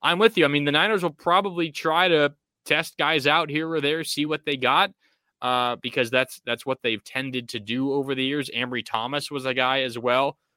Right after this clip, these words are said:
Uh, you're going through a list who I don't think you mentioned, but he certainly fits that mold as well, who has gotten some snaps, hasn't played great, but he's gotten some really high pressure, high profile snaps.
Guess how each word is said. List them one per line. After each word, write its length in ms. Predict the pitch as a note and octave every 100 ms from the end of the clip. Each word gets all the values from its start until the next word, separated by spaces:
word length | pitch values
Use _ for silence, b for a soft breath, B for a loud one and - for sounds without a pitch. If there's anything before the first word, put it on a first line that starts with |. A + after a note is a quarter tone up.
| _
Uh, 280 | C3 A#2+ A2+ -
you're 220 | A#2+ B2
going 260 | B2 B2+ A#2
through 200 | B2+ A#2
a 60 |
list 180 | B2 C3+
who 120 | A#2+
I 80 | A2
don't 240 | A#2 A2+
think 240 | - C3 A2+
you 140 | A#2+
mentioned, 420 | A2+ G#2+ B2 E3+ C3+
but 140 | G#2
he 100 | A2
certainly 460 | - B2 B2 B2 A2
fits 300 | - B2 -
that 200 | B2 A#2+
mold 260 | A#2+ B2
as 140 | G#2+ G#2
well, 280 | A2 C3+
who 180 | C#3 C#3
has 180 | D3 C3+
gotten 380 | D#3 G#3 A#3+ F#3+
some 200 | G3+ G3
snaps, 520 | - G3+ E3 A#2+ - _ _ _
hasn't 420 | C#3+ D#3+ D3+ D3 _ _ _ -
played 360 | D3 C#3+ B2+
great, 500 | A2+ G#2+ E3 D3+ D3+ _ _ _ -
but 160 | B2+ B2
he's 160 | C#3+
gotten 280 | B2+ D3+ C#3+
some 240 | - B2+
really 280 | A#2 C3+ D3+
high 480 | - A#2+ C3+ C#3+ C#3
pressure, 520 | - C#3 C3+ C3 E3 B2
high 180 | B2+
profile 600 | C3+ - C3 B2+ C3 B2+ A2
snaps. 560 | - A2+ D3+ G3 -